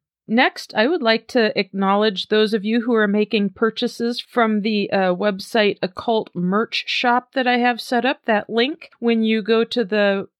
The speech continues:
website and then you click on the shop link, it's gonna take you to my storefront for all things occult and all things merchandise. Your purchases not only help offset the cost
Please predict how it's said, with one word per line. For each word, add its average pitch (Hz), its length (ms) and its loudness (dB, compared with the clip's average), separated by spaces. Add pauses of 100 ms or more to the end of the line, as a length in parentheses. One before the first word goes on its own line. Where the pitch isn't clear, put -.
(180)
website 240 680 0
and 202 180 0
then 202 140 -2
you 190 100 -2
click 226 440 -4
on 202 180 -2
the 185 100 -2
shop 220 500 -2 (140)
link, 226 380 -2
it's 190 160 -8
gonna 202 260 -2
take 202 340 -4
you 202 140 -4
to 208 220 -4
my 185 200 -2
storefront 220 680 -2 (180)
for - 300 -4
all 220 220 2
things 220 420 0
occult 220 500 0
and 190 280 0
all 202 220 0
things 196 540 -2
merchandise. 226 1000 0 (320)
Your 277 220 0
purchases 262 680 -4
not 220 320 2
only 220 360 0
help 208 280 0 (100)
offset 208 640 -2
the 190 60 -2
cost 208 480 -2